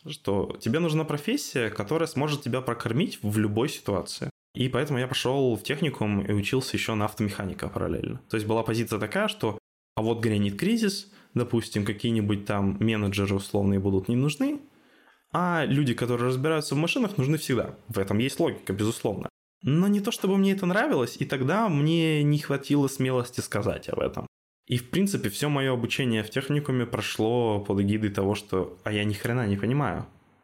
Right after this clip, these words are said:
И не только я был один. Там отдавался приоритет чувакам из, э, села,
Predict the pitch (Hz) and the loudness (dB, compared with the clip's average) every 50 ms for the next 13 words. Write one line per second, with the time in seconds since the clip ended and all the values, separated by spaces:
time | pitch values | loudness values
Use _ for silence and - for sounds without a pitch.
0 | _ _ _ _ _ _ - 131 127 127 127 127 127 120 123 135 139 135 135 135 | _ _ _ _ _ _ -2 0 2 2 2 2 2 0 0 -2 -2 -2 -2 0
1 | 123 123 117 113 113 117 123 131 147 123 92 - - - 110 117 120 120 113 107 | 0 2 2 2 2 2 2 2 0 0 0 -2 -4 -4 -2 0 0 0 0 0
2 | 107 110 113 120 117 - - 104 120 107 110 104 113 110 - 139 131 110 98 - | 0 0 0 0 -2 -4 -4 -2 0 0 0 0 0 -2 0 -2 -2 -2 -2 -2
3 | - 104 101 101 - 120 110 101 98 98 95 - - 101 101 98 95 95 92 95 | -2 -2 -2 0 -2 -2 0 2 2 0 0 0 0 2 2 2 2 0 -2 -4
4 | 90 92 95 92 92 90 85 85 85 85 87 92 87 - - - - 101 98 95 | -2 0 2 2 2 2 2 2 2 2 0 -2 -4 -6 -8 -4 0 0 2 2
5 | 104 175 269 | 2 0 -2